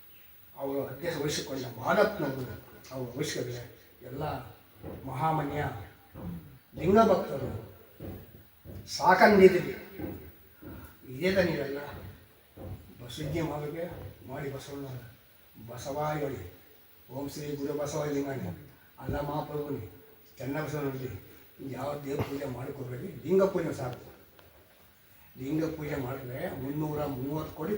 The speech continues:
ಪೂಜೆ ಮಾಡಿದ್ರೆ ಹೆಂಗೆ? ಗೊತ್ತಾಯ್ತಾ? ಗೊತ್ತಾಯ್ತಾ? ಅಕ್ಕ ಮಾಲಿಂಗ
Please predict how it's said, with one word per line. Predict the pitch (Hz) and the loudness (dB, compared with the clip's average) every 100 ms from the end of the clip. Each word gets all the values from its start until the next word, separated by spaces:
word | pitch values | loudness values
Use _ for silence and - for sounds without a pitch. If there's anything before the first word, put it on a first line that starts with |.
| - | 2
ಪೂಜೆ | 165 196 190 | 6 10 10
ಮಾಡಿದ್ರೆ | 185 180 | 10 8
ಹೆಂಗೆ? | 165 160 - - - - - - - | 4 0 -2 -8 -10 -12 -14 -16 -12
ಗೊತ್ತಾಯ್ತಾ? | 156 170 170 160 - - - - - - - - | -4 -2 0 -2 -4 -8 -18 -20 -20 -20 -14 -4
ಗೊತ್ತಾಯ್ತಾ? | 170 165 - - - - | 0 0 -2 -10 -12 -8
ಅಕ್ಕ | 151 190 | 4 8
ಮಾಲಿಂಗ | 185 185 175 | 8 8 6